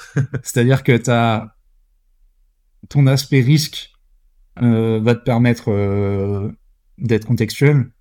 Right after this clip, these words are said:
Speaker 2: mais je pense qu'il y a quand même un niveau seuil, euh, de sécurité qu'il faut atteindre, quoi. C'est-à-dire que si, si t'es, euh, même si t'as très peu de risques,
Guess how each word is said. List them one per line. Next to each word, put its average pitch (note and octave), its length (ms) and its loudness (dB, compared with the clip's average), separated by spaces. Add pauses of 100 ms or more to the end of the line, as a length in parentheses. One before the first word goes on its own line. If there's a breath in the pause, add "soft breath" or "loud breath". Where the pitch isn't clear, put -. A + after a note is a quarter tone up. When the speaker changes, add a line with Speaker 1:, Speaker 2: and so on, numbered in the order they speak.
(440)
Speaker 2:
mais B2 80 -2
je - 80 -4
pense C#3+ 160 -2
qu'il B2+ 120 -2
y A#2 40 0
a A2+ 60 -2
quand B2 120 0
même C3 200 2
un A#2+ 100 0
niveau A#2+ 460 0
seuil, C#3 500 0 (720)
euh, G#2+ 340 0
de A2 140 -2
sécurité A2+ 600 -2
qu'il G#2+ 200 -10
faut G#2+ 220 -4
atteindre, G2+ 260 -4
quoi. - 140 -16 (480)
C'est-à-dire A#2 300 -4
que G#2 300 -2
si, - 300 -8
si - 220 -12
t'es, A2+ 220 -2
euh, G2+ 320 -6 (840)
même D3+ 240 4
si D#3 180 -2
t'as A#2 120 0
très D3 180 0
peu C3+ 160 0
de A#2+ 60 2
risques, D3 520 -2